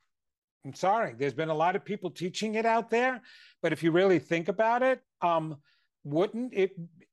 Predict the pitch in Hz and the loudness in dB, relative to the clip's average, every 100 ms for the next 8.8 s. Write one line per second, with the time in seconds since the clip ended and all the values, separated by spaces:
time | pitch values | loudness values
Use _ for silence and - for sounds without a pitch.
0 | _ 190 180 196 185 185 - 165 175 175 | _ -4 0 4 4 4 0 -2 0 2
1 | 208 269 - 196 - 165 156 156 185 185 | 2 0 2 2 2 0 0 0 -4 -2
2 | 233 262 220 _ _ _ _ - 165 170 | -2 -2 -6 _ _ _ _ -6 -4 0
3 | 190 196 180 180 190 175 165 - 277 - | 0 0 0 0 0 -2 -4 -6 -8 -6
4 | 143 - _ _ _ _ _ _ _ - | -10 -10 _ _ _ _ _ _ _ -4
5 | 170 170 165 165 143 185 170 165 165 165 | 0 2 2 0 0 2 4 6 4 0
6 | 160 160 170 185 175 156 175 160 165 - | -4 0 2 2 2 0 0 0 -4 -2
7 | 277 226 147 117 190 214 190 175 160 165 | -4 -4 -6 -4 0 0 0 -2 -2 -2
8 | 202 202 - 160 143 135 135 135 | -2 -2 -4 -4 -2 0 -2 -6